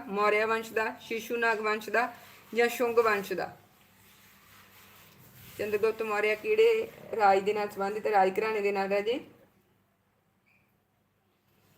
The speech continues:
ਅਸ਼ੋਕ ਮਹਾਨ ਕਿਹੜੇ ਰਾਜਵੰਸ਼ ਨਾਲ ਸੰਬੰਧਿਤ ਆ? ਮੌਰਿਆ ਵੰਸ਼ ਦੇ ਨਾਲ। ਅਸ਼ੋਕ ਦੀ ਧੰਮ ਨੀਤੀ ਤੋਂ ਕੀ ਭਾਵ ਹੈ?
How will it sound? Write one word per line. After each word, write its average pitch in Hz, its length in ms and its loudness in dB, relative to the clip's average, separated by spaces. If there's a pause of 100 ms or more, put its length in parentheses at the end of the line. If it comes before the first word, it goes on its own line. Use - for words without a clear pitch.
(720)
ਅਸ਼ੋਕ 226 340 2
ਮਹਾਨ 240 380 0
ਕਿਹੜੇ 233 420 2 (300)
ਰਾਜਵੰਸ਼ 214 440 0
ਨਾਲ 220 120 -2
ਸੰਬੰਧਿਤ 220 380 -2
ਆ? 302 120 4 (340)
ਮੌਰਿਆ 220 380 2
ਵੰਸ਼ 202 260 -2
ਦੇ 196 140 0
ਨਾਲ। 170 200 -6 (720)
ਅਸ਼ੋਕ 254 380 0
ਦੀ 269 140 -4
ਧੰਮ 254 340 4
ਨੀਤੀ 233 320 -6
ਤੋਂ 247 180 4
ਕੀ 247 240 -4
ਭਾਵ 233 280 4
ਹੈ? 165 220 0